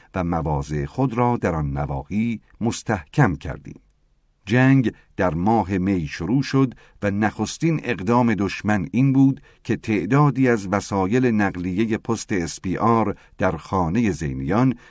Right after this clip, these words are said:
در حدود چهل کیلومتری طرف مغرب شیراز را سرقت کند. سارقین دستگیر شدند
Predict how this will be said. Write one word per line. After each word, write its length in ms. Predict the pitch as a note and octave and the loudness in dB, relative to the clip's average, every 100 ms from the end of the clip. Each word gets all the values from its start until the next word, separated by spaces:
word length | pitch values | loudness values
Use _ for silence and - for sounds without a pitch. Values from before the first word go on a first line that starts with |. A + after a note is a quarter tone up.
| - | -6
در 180 | G#2 F#2 | -2 -2
حدود 460 | D#2+ G#2 D3 C#3 | -4 0 2 2
چهل 380 | B2+ - G2 G#2+ | 0 -2 -2 -2
کیلومتری 760 | D#2 G2 F#2 G2 F2+ - C#3 A#2+ | -4 -6 -2 0 -2 0 0 0
طرف 340 | G2+ G2+ G2 | 0 -2 -2
مغرب 460 | F#2+ F2 D2 D#2+ C#2 | -2 -2 -2 -4 -6
شیراز 580 | - D2 E2+ B2+ A#2+ | -6 -6 0 0 0
را 300 | G2 G#2+ F#2 - _ | 0 2 2 -4 _
سرقت 600 | - A2 G2+ D2 B2+ - | -8 -2 -2 2 0 0
کند. 400 | - - - _ _ _ _ _ _ | -10 -12 -14 _ _ _ _ _ _
سارقین 680 | - D#2 D2 D2+ F2 A2+ A2 | -6 -2 -2 -2 -2 -2 0
دستگیر 640 | G#2 F#2+ D#2 - C3+ D3 | 0 0 -2 -4 0 0
شدند 500 | - A#2 A2+ A2+ G#2+ | 2 0 2 0 -2